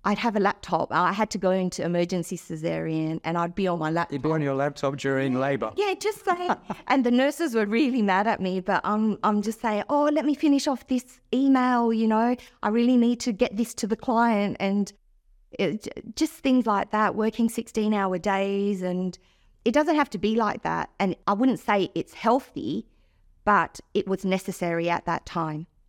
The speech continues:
Speaker 1: And if you really learn how to prioritise what is needed at that time, whether it be family or health or your work,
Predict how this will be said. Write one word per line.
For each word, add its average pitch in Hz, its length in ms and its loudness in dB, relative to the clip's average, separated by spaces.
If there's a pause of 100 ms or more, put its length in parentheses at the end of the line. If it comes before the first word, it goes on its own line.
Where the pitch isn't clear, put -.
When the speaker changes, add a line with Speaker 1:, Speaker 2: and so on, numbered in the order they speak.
(220)
Speaker 1:
And 165 560 -4
if - 220 -6
you 175 160 -4
really 190 560 0
learn 180 420 2
how 170 220 -4
to - 160 -12
prioritise 175 840 0
what 165 180 0
is 160 220 -6
needed 165 500 -2
at 170 180 -2
that - 220 -2
time, 170 320 -2
whether 165 260 -2
it 160 140 -2
be - 100 -6
family 165 840 -2 (180)
or 143 180 -4
health - 560 -2
or 160 540 2
your 160 240 -2
work, 165 580 2